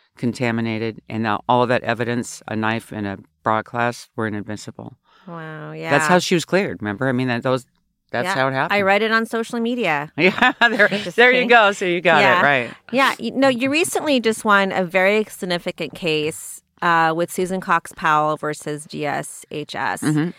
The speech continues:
Speaker 2: How has this win affected our judicial system?
Speaker 1: That, that case, as you, as you know, was the,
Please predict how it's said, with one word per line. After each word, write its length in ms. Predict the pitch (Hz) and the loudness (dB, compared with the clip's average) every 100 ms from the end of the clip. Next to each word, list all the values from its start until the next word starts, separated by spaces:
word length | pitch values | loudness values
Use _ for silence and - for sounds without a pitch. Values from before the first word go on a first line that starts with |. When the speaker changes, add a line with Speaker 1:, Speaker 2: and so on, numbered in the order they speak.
| - _ _ _ | -16 _ _ _
Speaker 2:
How 460 | - 233 247 285 | -4 2 4 4
has 360 | 294 269 233 202 | 2 0 -2 -2
this 240 | 196 190 | -2 -2
win 600 | 185 175 170 160 151 156 165 - - _ _ | -6 -2 -2 -2 -4 -8 -12 -16 -20 _ _
affected 800 | - 185 - 180 - 170 156 151 - - | -8 -4 -2 -4 -2 -2 -2 -2 -8 -6
our 180 | 160 160 | -4 -4
judicial 440 | 165 156 - 143 | -6 -8 -8 -10
system? 640 | - 135 - 98 - 175 170 - - - - - _ - | -10 -14 -12 -10 -10 -12 -14 -18 -20 -20 -20 -20 _ -2
Speaker 1:
That, 320 | 185 196 180 160 | 4 4 2 2
that 200 | 180 175 | 2 2
case, 400 | 185 175 175 160 | -2 -2 -2 -6
as 160 | 147 | -4
you, 100 | 151 - | -4 -2
as 220 | 139 135 | -2 0
you 100 | 143 | 0
know, 260 | 131 127 127 | 2 2 2
was 380 | 123 117 120 | 0 -2 -6
the, 420 | - 127 120 120 | -4 -2 0 -2